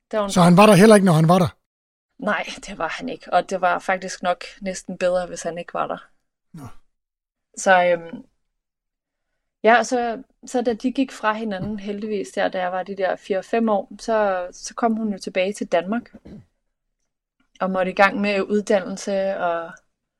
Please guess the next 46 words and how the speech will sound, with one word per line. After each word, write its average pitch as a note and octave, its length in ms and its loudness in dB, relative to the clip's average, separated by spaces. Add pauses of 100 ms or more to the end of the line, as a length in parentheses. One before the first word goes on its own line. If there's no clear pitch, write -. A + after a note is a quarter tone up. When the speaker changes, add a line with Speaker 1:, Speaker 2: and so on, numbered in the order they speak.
(680)
Speaker 1:
kom F#3 380 -4
i F#3 80 -6
gang G3 240 4
med F#3+ 80 -2
at F3+ 60 0
arbejde F3 560 0
på - 140 -8
en F3+ 80 -6
helt G#3 260 0
anden F#3 180 -6
måde. F3+ 260 -4
Det G3+ 100 -6
var G#3 140 4
rigtig G#3+ 240 -2
svært A3+ 280 -2
for - 80 -14
hende A3 220 -6
at - 100 -16
opgive G#3+ 440 -4
det G3+ 100 -12
der F#3+ 120 -8
liv, G#3 300 -6
fordi F#3+ 140 -18
hun G3 220 -12
elskede A#3 480 -4 (500)
det G#3+ 100 0
der F3+ 140 0
liv F#3+ 440 -2
med F#3 140 -8
at F3 120 -10
være E3 140 -8
fri - 380 -2
på F#3+ 80 -10
den F#3 200 -4
måde F3+ 220 -8
og F3+ 80 -8
bare F3+ 300 -2 (920)
"Ja, G#3 160 6
okay, G#3 260 -2
vi A3+ 80 0
skal G#3+ 220 -10
have G#3+ 140 -4
noget A3+ 100 -2
at A3+ 60 -6
spise, - 440 -4
det, A3 340 -2